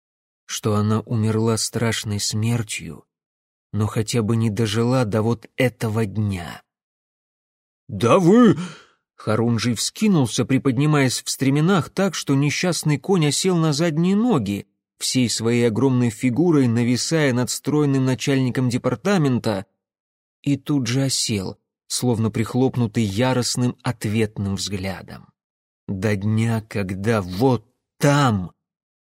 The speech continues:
Аркадий Валерьяныч протянул руку, указывая в сторону еврейского квартала.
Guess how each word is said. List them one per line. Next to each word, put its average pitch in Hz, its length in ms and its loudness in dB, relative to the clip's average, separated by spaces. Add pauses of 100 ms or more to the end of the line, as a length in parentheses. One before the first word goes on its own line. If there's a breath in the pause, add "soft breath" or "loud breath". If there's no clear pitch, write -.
(120)
Аркадий 104 480 -6
Валерьяныч 104 640 -2
протянул 107 520 -4
руку, 131 460 -6 (260)
указывая 127 560 -2
в 110 60 -6
сторону 131 380 0
еврейского 123 600 -2
квартала. 127 760 -4